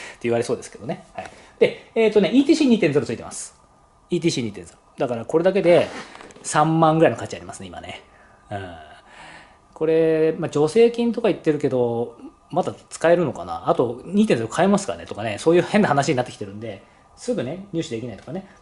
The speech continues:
で、あと、やっぱフルカウルの車両につけようとすると、工賃一万五、六千円は、一万五千円から二万円近く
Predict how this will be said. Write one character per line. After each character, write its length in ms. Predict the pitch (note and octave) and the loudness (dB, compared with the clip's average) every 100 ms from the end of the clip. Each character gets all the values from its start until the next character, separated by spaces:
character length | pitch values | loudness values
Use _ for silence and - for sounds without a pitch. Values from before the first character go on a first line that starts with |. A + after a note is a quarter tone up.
| _ | _
で、 120 | G#3 | -4
あ 60 | A3+ | -2
と、 580 | A#3 F3+ C#3 C3 C3 - _ _ - | 2 2 4 2 0 -6 _ _ -12
や 60 | |
っ 20 | D#3 | -8
ぱ 60 | |
フ 100 | D3 | -6
ル 80 | F3 | -4
カ 160 | G3+ A#3 | 0 0
ウ 60 | |
ル 40 | F3 | 0
の 60 | |
車 160 | C3+ C#3 | -2 -2
両 120 | C3+ | -2
に 80 | C3 | -6
つ 100 | - | -4
け 80 | D3 | -2
よ 80 | |
う 20 | C#3 | -2
と 80 | |
す 80 | - | -6
る 80 | A#2 | -10
と、 340 | - F#3 A#2+ - | 0 2 2 0
工 160 | F3+ | -2
賃 260 | F3 A2+ A2 - | -2 -6 -8 -14
一 200 | - C#3+ | -14 -6
万 180 | D3+ C3+ | -4 -4
五、 120 | A2+ | -6
六 120 | A2+ | -8
千 140 | - C3 | -8 -6
円 60 | |
は、 100 | B2+ B2+ - - | -6 -8 -16 -20
一 160 | - | -6
万 100 | F3 | -4
五 80 | C3 | -4
千 120 | - | -4
円 20 | |
か 80 | A#2+ | -6
ら 60 | A2+ | -6
二 80 | A2 | -4
万 120 | B2+ | -6
円 60 | B2+ | -6
近 180 | - B2 | -8 -10
く 340 | F2 D#2 C2 | -10 -18 -20